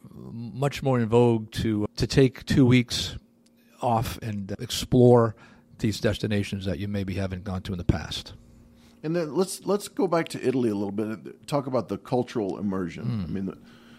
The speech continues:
Speaker 2: you know, we talked about experiences and pampering and things like that, but there is a,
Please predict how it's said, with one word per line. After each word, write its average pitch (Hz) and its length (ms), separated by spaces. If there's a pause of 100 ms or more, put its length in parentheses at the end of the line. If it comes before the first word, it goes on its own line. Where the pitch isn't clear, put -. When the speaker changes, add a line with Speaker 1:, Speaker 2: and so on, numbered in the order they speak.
(1040)
Speaker 2:
you 113 80
know, 113 40
we 107 120
talked 131 260
about 120 180
experiences 117 800
and 101 160
pampering 110 460
and 101 100
things 98 180
like 95 160
that, 101 200
but 101 80
there 113 180
is 127 220
a, 107 200